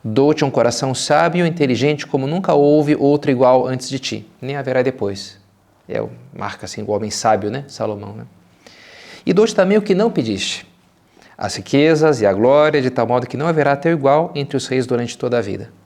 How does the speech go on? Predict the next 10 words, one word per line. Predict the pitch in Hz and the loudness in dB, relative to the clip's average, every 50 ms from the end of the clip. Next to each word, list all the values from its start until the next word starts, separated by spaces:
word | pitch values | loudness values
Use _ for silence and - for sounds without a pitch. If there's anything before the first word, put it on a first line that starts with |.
| _ _ _ _ _ _ _ _ _ _ _ _ _ _ _ _ _ _ _ _ _ _ _ _ _ _ | _ _ _ _ _ _ _ _ _ _ _ _ _ _ _ _ _ _ _ _ _ _ _ _ _ _
Interessante, | - 139 120 110 - 110 101 98 - | -8 -8 -8 -8 -8 -12 -12 -12 -12
né? | 113 107 | -12 -12
Ele | 104 101 | -12 -10
pede | - - 113 113 113 | -4 -2 -2 -2 -2
essa | 110 - 123 | -4 -10 -12
sabedoria | - - 113 113 113 110 120 131 151 165 175 175 170 | -12 -12 -10 -4 -4 -4 0 0 0 -2 -2 -6 -10
e | 147 | -6
Deus | 113 113 117 117 120 117 - - - - _ _ _ _ _ _ _ _ _ _ _ _ _ _ _ _ _ _ _ _ _ _ _ - | -2 0 2 2 0 -2 -6 -12 -18 -20 _ _ _ _ _ _ _ _ _ _ _ _ _ _ _ _ _ _ _ _ _ _ _ -12
dá | 120 107 120 117 123 117 | -2 0 2 4 4 4
isso, | 113 127 139 - - - 185 175 180 | 4 2 0 -2 -4 -6 -6 -8 -8